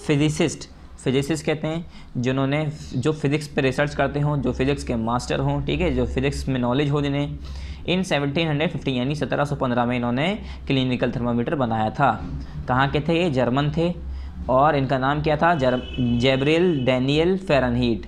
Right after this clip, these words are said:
तो फ़ारेनहाइट से ही Fahrenheit Celsius, Celsius और Fahrenheit scale ऐसे नापा, बनाया गया है, वो सब आप चीज़ें बाद में पढ़ेंगे।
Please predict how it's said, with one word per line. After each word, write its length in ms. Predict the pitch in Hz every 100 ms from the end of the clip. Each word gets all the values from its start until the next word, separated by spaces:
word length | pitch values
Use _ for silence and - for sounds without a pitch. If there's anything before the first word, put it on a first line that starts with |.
| - - - -
तो 60 |
फ़ारेनहाइट 540 | - 139 156 165 175 165
से 160 | 165
ही 260 | 170 190 180 - - - - - -
Fahrenheit 340 | 131 139 147
Celsius, 580 | 135 123 120 160 156 151 - -
Celsius 400 | - 127 127 156
और 120 | 147
Fahrenheit 720 | 139 131 135 151 156 156 - 139
scale 300 | - 139 143
ऐसे 200 | 139 147
नापा, 360 | 139 135 139 127 117
बनाया 560 | 120 127 135 139 139
गया 200 | 135 135
है, 80 | 135
वो 120 | 120
सब 260 | 117 127 120
आप 160 | 127 120
चीज़ें 340 | 127 120 120
बाद 180 | 117 123
में 100 | 131
पढ़ेंगे। 400 | 131 127 127 135